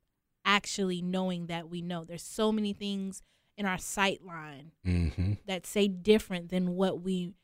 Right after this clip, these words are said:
Speaker 1: may know on the inside.
Speaker 2: Yes.
Speaker 1: And I
Speaker 2: Without
Speaker 1: think
Speaker 2: a doubt.
Speaker 1: that serves to be a, a huge, um, barrier for,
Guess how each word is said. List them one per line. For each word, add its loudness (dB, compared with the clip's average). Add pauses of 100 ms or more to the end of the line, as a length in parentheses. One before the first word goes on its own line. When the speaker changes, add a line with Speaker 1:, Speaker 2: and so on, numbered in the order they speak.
(160)
Speaker 1:
may 6
know 4
on -2
the -8
inside. -12
Speaker 2:
Yes. 0 (160)
Speaker 1:
And -8
I 2
Speaker 2:
Without 6
Speaker 1:
think 2
Speaker 2:
a 0
doubt. 4
Speaker 1:
that 0
serves -2
to -6
be -6
a, -8
a -10
huge, -6
um, -10 (640)
barrier 0
for, -10